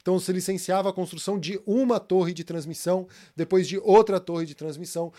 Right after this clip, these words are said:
e não considerava que elas iam ser interligadas e que essas termoelétricas também esta-, trabalhariam em conjunto e transmitindo, né, energia por ali. A magistrada entendeu como frágil e insustentável a argumentação do Instituto Estadual do Ambiente,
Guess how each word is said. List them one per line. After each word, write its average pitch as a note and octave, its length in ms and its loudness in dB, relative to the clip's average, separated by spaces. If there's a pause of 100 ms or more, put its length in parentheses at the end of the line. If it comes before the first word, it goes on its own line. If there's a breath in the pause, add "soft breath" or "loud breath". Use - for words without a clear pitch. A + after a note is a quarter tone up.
(160 loud breath)
e E3 60 -8
não F3+ 120 -2
considerava F3 580 -4
que F3+ 80 -10
elas D#3 200 -4
iam D#3 140 -6
ser D#3 220 -6
interligadas D#3 800 -2 (180 loud breath)
e D#3 120 -6
que D3 120 -4
essas B2+ 240 -4
termoelétricas D#3 600 -4
também D3+ 440 -6 (180)
esta-, D3 280 -6
trabalhariam C#3+ 680 -4
em D#3+ 100 -6
conjunto D3+ 640 -4 (280 loud breath)
e C3+ 160 -2
transmitindo, C#3+ 640 -6
né, D3+ 160 -4
energia C3+ 340 -6
por D3+ 140 -6
ali. G#2+ 200 -6 (340 loud breath)
A E3+ 140 4
magistrada E3 640 2
entendeu D#3 420 4
como C#3+ 220 -2
frágil F#3 580 2
e D#3 60 0
insustentável F3 960 -2 (240 loud breath)
a F#3+ 80 0
argumentação A3 720 2
do D3+ 80 0
Instituto D3 420 -6
Estadual C3 380 0
do A#2+ 100 -2
Ambiente, C#3+ 600 0